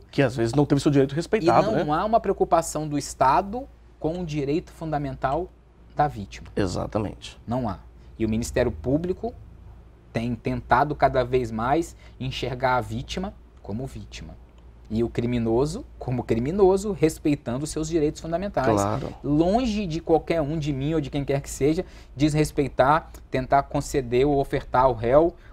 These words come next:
Speaker 2: um processo injusto. Não, ele tem que ter um processo justo, célere,
Speaker 1: Claro.
Speaker 2: respeitoso, com uma defesa técnica adequada. Agora,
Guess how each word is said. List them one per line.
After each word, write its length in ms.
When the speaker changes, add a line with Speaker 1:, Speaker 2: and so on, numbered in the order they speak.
Speaker 2:
um 120
processo 840
injusto. 680
Não, 220
ele 80
tem 120
que 60
ter 80
um 60
processo 500
justo, 540
célere, 680
Speaker 1:
Claro. 60
Speaker 2:
respeitoso, 800
com 100
uma 80
defesa 320
técnica 500
adequada. 680
Agora, 420